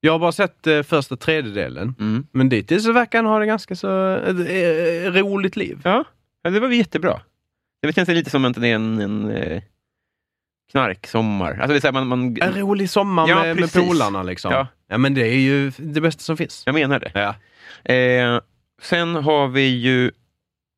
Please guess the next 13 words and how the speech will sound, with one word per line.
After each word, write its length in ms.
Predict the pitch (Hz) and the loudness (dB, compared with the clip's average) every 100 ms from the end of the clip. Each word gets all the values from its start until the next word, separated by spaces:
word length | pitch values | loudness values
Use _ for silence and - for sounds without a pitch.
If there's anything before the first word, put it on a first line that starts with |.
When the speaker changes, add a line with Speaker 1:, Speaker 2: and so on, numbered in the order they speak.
| 127 | 0
Speaker 2:
eh, 680 | 120 117 117 113 113 113 - - 127 | 2 2 2 2 2 0 -4 -10 -2
Kristoffer 300 | 185 190 175 | 0 0 0
Triumf 300 | 180 160 151 | 0 -2 -2
vill 200 | 147 139 | 0 0
att 60 | |
du 80 | 135 | 2
berättar 240 | 131 127 | 0 2
allt 260 | 131 131 - | 0 0 -2
du 80 | 127 | -2
vet 120 | 120 | 0
om 80 | 113 | 0
Hallands 360 | 120 120 117 | 0 0 -2
vattendrag. 560 | 120 - 110 123 - - | -4 -2 0 0 -2 -8